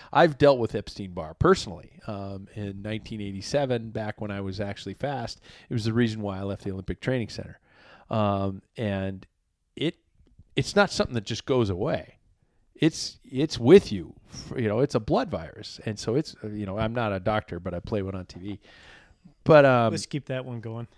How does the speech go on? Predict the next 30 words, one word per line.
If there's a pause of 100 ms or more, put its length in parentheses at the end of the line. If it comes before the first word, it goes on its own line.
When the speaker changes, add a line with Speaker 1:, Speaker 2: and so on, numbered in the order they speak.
Speaker 1:
Yeah, (840)
but
I
think
that,
uh, (500)
I
don't
know.
I,
I, (220)
you
know,
I
can't.
It,
will
we
see
Mark
Cavendish
at
that
level
Speaker 2:
Well,
he,
Speaker 1:
again?
Speaker 2:
he
was
cleared.